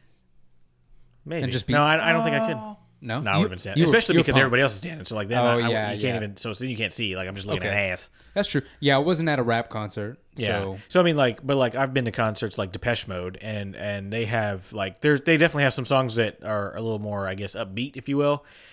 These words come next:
Speaker 1: Um, 'cause it's not like rap, like, where you're, everybody's jumping, but, like, um, but then they have, like, their slower songs. So then a lot, you know, then you sit down. And so it's,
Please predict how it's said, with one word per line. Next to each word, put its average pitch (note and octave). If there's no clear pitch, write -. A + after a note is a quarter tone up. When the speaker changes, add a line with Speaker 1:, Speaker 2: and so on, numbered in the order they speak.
Speaker 1:
Um, G2
'cause G#2+
it's -
not A2
like -
rap, F2+
like, F2+
where E2+
you're, F#2
everybody's F#2
jumping, F#2
but, G#2+
like, G2+
um, G2+
but B2
then C#3
they C3+
have, B2+
like, A#2+
their A#2+
slower C3
songs. G2
So A#2+
then A#2
a G#2
lot, G#2+
you B2+
know, A2
then G2
you F2+
sit G2+
down. D2
And G2
so G#2
it's, -